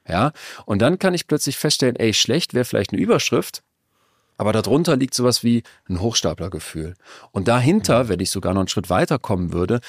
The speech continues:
Speaker 1: liegt vielleicht so eine Angst von, "Ich muss es allen recht machen, ich muss immer gemocht werden." Und plötzlich habe ich viel, viel besser verstanden über die Sprache,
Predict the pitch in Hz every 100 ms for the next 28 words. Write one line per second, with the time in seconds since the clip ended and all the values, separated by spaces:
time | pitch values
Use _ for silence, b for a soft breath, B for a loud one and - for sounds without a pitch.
0 | B - 110 - 113 113 - 107 101 -
1 | 120 131 - - 110 107 - B B -
2 | - 107 110 - - - 104 104 104 90
3 | B 95 127 135 - 90 92 - 110 110
4 | 104 127 107 98 110 139 - - 87 80
5 | 87 B B B 95 143 - 151 147 135
6 | 123 - - 214 220 190 160 - - 117
7 | 151 214 _ _ _ _ - 117 - 127
8 | 170 208 202 - - 123 - 62 - -
9 | _ 95 - - 104 123 160 156 147